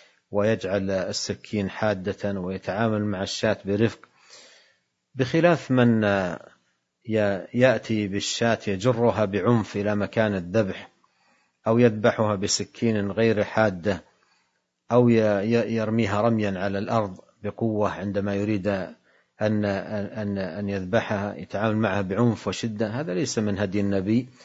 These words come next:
الكريم عليه الصلاة والسلام. هديه أن يتعامل مع الشاة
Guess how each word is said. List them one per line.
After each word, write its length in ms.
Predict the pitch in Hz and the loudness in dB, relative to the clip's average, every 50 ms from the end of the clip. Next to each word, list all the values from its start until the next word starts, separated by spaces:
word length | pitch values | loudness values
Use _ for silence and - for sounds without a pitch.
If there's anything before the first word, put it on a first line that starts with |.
| - - - _ _ _ - | -20 -20 -20 _ _ _ -6
الكريم 480 | 113 104 - - 107 107 120 120 113 98 | -6 -4 -2 0 0 2 4 2 2 2
عليه 260 | 95 107 110 107 98 | 2 2 2 2 0
الصلاة 380 | 95 92 - - - 101 101 95 - | -2 -4 -4 -4 -2 -2 -2 -2 -2
والسلام. 540 | 95 90 - - - 95 87 82 78 76 - - _ - | -4 -6 -6 -8 -8 -8 -8 -8 -8 -10 -14 -16 _ -6
هديه 640 | 107 113 131 139 127 139 139 123 127 147 160 156 - - | -2 0 0 2 2 2 2 2 2 2 0 0 0 0
أن 160 | 127 120 117 | 0 2 2
يتعامل 720 | 110 101 - - 95 90 117 135 135 123 110 104 101 98 | 2 0 0 -2 -2 0 0 0 0 0 0 0 0 0
مع 380 | 104 117 120 107 117 120 139 - | 0 0 0 2 2 0 0 -2
الشاة 440 | - - - - 120 120 139 139 | -6 -8 -8 -6 -6 -4 -4 -4